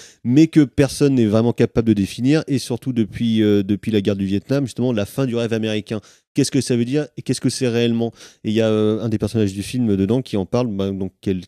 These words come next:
qui, euh, est le perso de Pam, qui, elle, a réussi à vivre son rêve américain, être immature.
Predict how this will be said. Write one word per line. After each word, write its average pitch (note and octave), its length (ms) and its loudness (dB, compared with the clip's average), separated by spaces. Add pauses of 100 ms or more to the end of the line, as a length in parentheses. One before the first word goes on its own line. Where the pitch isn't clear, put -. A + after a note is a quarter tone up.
(140)
qui, C3 520 -6
euh, G#2+ 300 -18 (180)
est C3 120 4
le A#2 100 8
perso A#2+ 280 0
de G2+ 140 2
Pam, C#3 300 0
qui, - 160 -4
elle, C#3 160 4 (380)
a A#2+ 100 -6
réussi A#2+ 340 -2
à A#2+ 60 4
vivre A#2 240 0
son C3+ 240 -6
rêve B2+ 240 0
américain, B2+ 640 -2
être B2 240 -4 (300)
immature. A#2+ 560 0